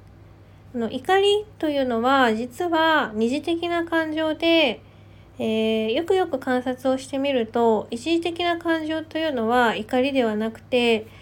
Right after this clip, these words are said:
えー、悲しみとか寂しさとか、相手にこっちを向いてほしいという希望だったり、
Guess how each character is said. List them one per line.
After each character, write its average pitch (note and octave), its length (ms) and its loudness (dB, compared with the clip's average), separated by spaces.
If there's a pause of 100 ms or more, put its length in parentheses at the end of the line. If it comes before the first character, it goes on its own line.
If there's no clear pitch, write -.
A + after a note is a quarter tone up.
(280)
え G#3 400 -4
ー、 A#3+ 280 -2
悲 C4 60 0
し C4+ 180 -4
み C4+ 180 0
と D4 120 -2
か G#3+ 300 -6 (680)
寂 C4 380 -2
し D#4 80 -10
さ G#3+ 200 -8
と - 140 -14
か、 A3+ 280 -12 (960)
相 D#4 220 2
手 F4 180 0
に B3 340 -2
こ B3 60 -6
っ A3+ 40 -8
ち D#4 160 0
を C#4 60 4
向 A#3 140 2
い C4 80 -2
て C#4+ 120 0
ほ C#4+ 160 -2
し C#4+ 300 -4
い - 80 -10 (160)
と A#3 100 -4
い A3+ 220 2
う A3 80 -4
希 A#3 180 -8
望 A#3+ 260 2
だ B3 140 2
っ A#3+ 80 -4
た G#3+ 160 -14
り、 A#3+ 360 -4